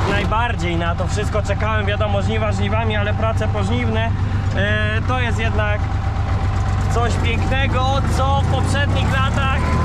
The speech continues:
nie mogłem doświadczyć z racji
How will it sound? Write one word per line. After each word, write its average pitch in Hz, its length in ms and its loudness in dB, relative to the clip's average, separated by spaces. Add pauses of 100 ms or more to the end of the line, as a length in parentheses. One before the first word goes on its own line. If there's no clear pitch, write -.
(1800)
nie 294 120 2
mogłem 277 320 2
doświadczyć 269 680 2
z 269 40 2
racji 269 240 2